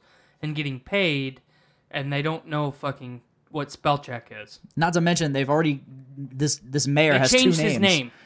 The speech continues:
Speaker 2: They changed his name from Hoagland to Hogel. <sighs> Anyway,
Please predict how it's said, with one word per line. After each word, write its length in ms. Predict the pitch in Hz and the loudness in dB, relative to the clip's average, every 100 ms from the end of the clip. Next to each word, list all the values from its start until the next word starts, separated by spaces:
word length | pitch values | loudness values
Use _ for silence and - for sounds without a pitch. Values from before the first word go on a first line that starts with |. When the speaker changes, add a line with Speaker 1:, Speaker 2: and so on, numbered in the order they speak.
| - _ | -20 _
Speaker 2:
They 80 | 156 | -2
changed 280 | 147 190 156 | 2 2 2
his 140 | 156 | 2
name 160 | 170 170 | 2 2
from 160 | 156 | 0
Hoagland 640 | 120 - 170 139 147 143 135 - | 0 6 6 6 0 0 -2 -10
to 160 | - 151 | -2 -2
Hogel. 600 | - 156 131 110 107 - _ _ - - _ _ _ _ _ _ _ | 2 2 2 0 -2 -10 _ _ -20 -20 _ _ _ _ _ _ _
<sighs> 340 | 175 - 143 - | 4 4 0 -4
Anyway, 340 | 131 98 87 | -10 -10 -14